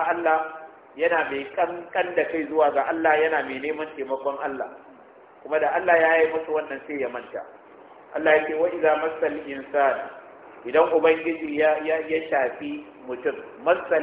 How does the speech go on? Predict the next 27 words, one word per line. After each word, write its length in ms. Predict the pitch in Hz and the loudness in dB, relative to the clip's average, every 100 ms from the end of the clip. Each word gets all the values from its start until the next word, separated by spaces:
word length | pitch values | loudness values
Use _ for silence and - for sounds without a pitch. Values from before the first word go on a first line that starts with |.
| 147 | -2
insana 640 | 139 135 131 156 170 156 135 | -6 -8 -2 2 4 4 0
durrun," 320 | 143 127 107 - - | 0 -2 -6 -10 -20
idan 300 | - 127 160 | -10 2 2
wata 240 | 170 170 175 | 2 0 -2
cuta 420 | 165 147 - 156 | -4 -6 0 0
ta 120 | 156 | 0
shafi 340 | 160 147 135 139 | -2 -2 -2 -4
mutum. 300 | 131 113 110 - - - - - | -8 -10 -12 -14 -20 -20 -20 -12
Ana 240 | 123 165 | -2 0
an 220 | 180 175 170 | 0 -2 -6
ce 140 | 190 | -2
al-insan, 840 | 175 151 156 147 139 139 170 170 139 - - - - - - - - - - - - - | 0 0 -2 -6 -8 0 4 6 6 0 -10 -18 -20 -20 -20 -20 -20 -20 -20 -20 -20 -16
a, 160 | - 143 139 113 - - | 2 6 6 4 -4 -12
idan 260 | 143 170 | 0 2
mun 100 | 175 - | 2 -2
kalli 280 | 180 175 175 | -2 -2 -2
siyakin 400 | 170 170 170 160 | 2 2 2 0
ayoyin 400 | 165 165 175 156 | 2 4 4 2
za 140 | 160 | 0
mu 100 | 165 | 2
ga 120 | 147 151 | 0 -2
ana, 360 | 170 160 135 | 0 0 0
ana, 200 | 147 165 156 | -2 -2 -2
ana 200 | 160 170 156 | -2 0 0
magana 400 | 139 139 170 151 | 0 0 0 0
ne 100 | 156 | 0
akan 360 | 151 143 165 | -4 -2 -2